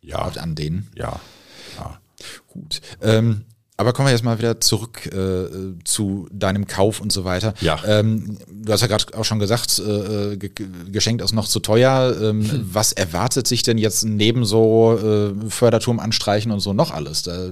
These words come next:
Speaker 2: ich meine, das ist ja wahrscheinlich denkmalgeschützt zum Teil auch, ne, wenn ich das richtig im Kopf
Speaker 1: Ja,
Speaker 2: hab.
Speaker 1: ja,
Speaker 2: Da
Speaker 1: ja.
Speaker 2: gibt's dann ja Tausende von Auflagen, die
Speaker 1: Ja.
Speaker 2: er erfüllen muss.
Speaker 1: Ja.
Speaker 2: Ähm, was sind
Speaker 1: Ja.
Speaker 2: da so die Herausforderungen, die er jetzt in den nächsten Monaten angehen muss?
Speaker 1: Ja,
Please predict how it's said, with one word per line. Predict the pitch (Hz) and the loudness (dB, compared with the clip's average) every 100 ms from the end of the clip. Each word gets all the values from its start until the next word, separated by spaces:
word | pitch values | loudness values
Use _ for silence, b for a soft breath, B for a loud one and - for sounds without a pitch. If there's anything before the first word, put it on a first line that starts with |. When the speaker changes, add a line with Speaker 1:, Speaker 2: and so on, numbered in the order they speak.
| 82 | -10
Speaker 2:
ich | 85 | -6
meine, | 104 101 | -4 -2
das | 95 | -2
ist | 113 | 2
ja | 113 | 2
wahrscheinlich | 104 110 101 | 2 0 -2
denkmalgeschützt | 104 110 123 131 135 - - | 0 -2 0 -2 -2 -2 -4
zum | 139 | -4
Teil | 127 131 139 | 0 2 2
auch, | 160 170 | -4 -4
ne, | 113 160 | -4 -2
wenn | 127 | -2
ich | 123 | -4
das | 135 - | -4 -4
richtig | 131 139 | -2 -2
im | 123 | 4
Kopf | 120 | 4
Speaker 1:
Ja, | - | 6
Speaker 2:
hab. | 151 156 - | 0 -2 -6
Speaker 1:
ja, | 92 - B - | -6 -6 B -2
Speaker 2:
Da | 104 | 0
Speaker 1:
ja. | |
Speaker 2:
gibt's | 101 104 - | 0 0 0
dann | 107 | 2
ja | 104 | 2
Tausende | 101 107 120 117 | 2 2 2 2
von | 101 101 | -2 -4
Auflagen, | 98 98 98 107 123 | -4 -2 0 0 0
die | |
Speaker 1:
Ja. | 123 131 | 2 2
Speaker 2:
er | |
erfüllen | 123 131 127 131 | 2 2 4 2
muss. | 143 151 | 0 2
Speaker 1:
Ja. | - 101 107 110 | 2 2 0 0
Speaker 2:
Ähm, | 110 110 107 92 | 0 -2 -4 -4
was | 98 - | -2 0
sind | 120 | 0
Speaker 1:
Ja. | 113 | 2
Speaker 2:
da | |
so | 113 135 | 2 2
die | 123 | 2
Herausforderungen, | 117 117 123 - 127 127 123 | 4 4 2 4 2 2 2
die | 117 | 2
er | 107 | 2
jetzt | 113 - | 0 0
in | 117 | -2
den | |
nächsten | 107 110 110 | -2 -2 -2
Monaten | 92 107 135 143 | -2 -2 -4 -6
angehen | 127 135 135 143 | -6 -4 -4 -4
muss? | 170 - - | -6 -8 -12
Speaker 1:
Ja, | - 76 80 | -10 -2 0